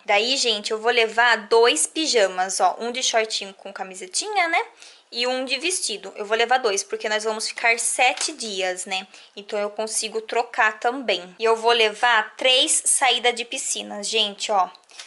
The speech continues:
Vou levar essa verde limão, vou levar essa branca, bem basiquinha. Essa daqui, ela é muito boa, porque ela é de amarrar na cintura. E ela é bem prática.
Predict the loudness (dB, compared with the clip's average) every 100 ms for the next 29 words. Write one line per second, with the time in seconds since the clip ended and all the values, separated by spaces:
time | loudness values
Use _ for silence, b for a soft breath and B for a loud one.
0 | B -4 0 2 2 0 -4 -2 -4 -4
1 | -14 -6 2 4 4 0 -2 -2 0 0
2 | 0 -2 -4 -2 -4 -4 -12 -10 -8 -6
3 | -6 -8 -12 -10 -6 0 0 0 -2 -4
4 | -4 B B B -2 -2 -2 -6 -2 -2
5 | -2 -6 -14 -8 -4 -4 -4 -6 -8 -8
6 | -4 -4 -4 -4 -4 -8 -12 -8 -2 0
7 | 0 -2 B B B B -2 2 6 6
8 | 6 4 0 -2 -2 -2 2 4 2 0
9 | -2 0 0